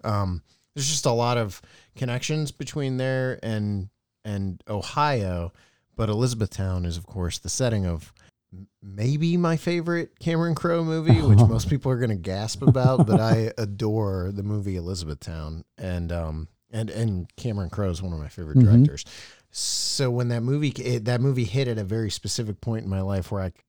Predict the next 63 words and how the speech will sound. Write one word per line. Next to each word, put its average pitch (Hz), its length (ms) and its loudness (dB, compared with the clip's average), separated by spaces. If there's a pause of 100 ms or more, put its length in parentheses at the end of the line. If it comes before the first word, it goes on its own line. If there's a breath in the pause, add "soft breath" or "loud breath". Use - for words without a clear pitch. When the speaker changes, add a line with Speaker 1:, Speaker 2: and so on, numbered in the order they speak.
Speaker 1:
connected 110 380 -4
with 110 220 -2
it 117 80 -4
on 104 160 -4
this, 113 100 6
Speaker 2:
Yeah. 117 220 8
Speaker 1:
like, 82 160 0
stupid, 107 560 -4
profound 104 500 -4
level. 113 380 -6 (240)
Speaker 2:
Okay. 117 420 8 (160)
Speaker 1:
And 107 140 -6
so 101 180 -4
I 98 80 0
just, 113 320 -8
whenever 104 320 -4
I 90 60 -4
go 85 240 -6
there, 76 180 -8
it 73 80 -10
makes 82 240 -10
me 87 60 -10
think 90 180 -12
of 78 60 -12
that 78 140 -8
movie. 80 260 -12
Speaker 2:
And 135 260 8 (100)
you'd 139 380 8
been 120 220 10
there 113 160 10
before 107 420 6
the 107 80 6
movie 98 360 8
came 87 260 6
out? 95 320 6
Speaker 1:
So 165 380 8
Speaker 2:
Is 147 60 10
that 101 180 8
how 98 200 8
it 87 140 4 (100)
Speaker 1:
I've 147 220 4
been 170 300 6 (100)
to 156 200 0
the 123 140 -2
Louisville 117 800 0
area 107 460 2 (100)
Speaker 2:
Okay. 90 120 4
Speaker 1:
and 82 180 4
Shep-, - 500 -2
um, 120 320 0
Shepherdsville. 170 1040 -6
Is 92 140 10
that 92 120 8
the 104 60 12
Speaker 2:
Mm-hmm. 143 60 6
Speaker 1:
one 143 100 0
that's 131 180 -2
right 135 140 0
down 131 160 0
the 120 100 -2
road 127 220 0
there? 135 280 0
Um, 110 360 0